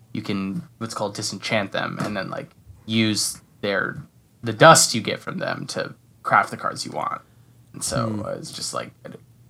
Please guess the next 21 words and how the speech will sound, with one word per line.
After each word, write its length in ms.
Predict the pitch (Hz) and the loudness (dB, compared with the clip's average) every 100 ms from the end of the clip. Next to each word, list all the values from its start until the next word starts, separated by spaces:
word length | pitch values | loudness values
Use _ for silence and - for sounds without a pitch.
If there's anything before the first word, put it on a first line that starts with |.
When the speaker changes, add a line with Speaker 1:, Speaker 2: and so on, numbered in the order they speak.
| - | -8
Speaker 1:
just 240 | 127 117 - | -4 -2 0
a 140 | 98 | 2
Speaker 2:
My 400 | 135 139 135 120 - | 4 6 4 2 6
Speaker 1:
quantification 640 | 135 123 110 127 113 117 | 8 8 4 2 2 0
of 100 | 104 | -2
their 140 | 104 98 | 0 0
worth. 360 | 98 101 - - - - - - - | 0 0 -2 -14 -20 -20 -20 -20 -14
Speaker 2:
my 280 | 120 123 135 | -2 4 6
interpretation 760 | 135 123 117 110 - 110 107 104 | 4 4 2 2 0 0 0 -6
was 180 | 101 95 | -6 -8
it's 220 | - - | -8 -6
just, 440 | - 92 - - - - - - - | -4 -4 -6 -8 -14 -20 -20 -20 -8
uh, 280 | 107 98 60 - | -6 -4 -6 -6
a 80 | 110 | -6
points 600 | - - 113 104 - - | -2 -2 -2 0 -2 -2
thing 340 | - 120 113 110 | -2 -2 -2 0
to 120 | 123 | 2
have 240 | 113 113 | 4 4
on 100 | 110 | 0
the 60 | 110 | -2
screen, 520 | - 120 110 107 101 | -4 -2 0 -2 -6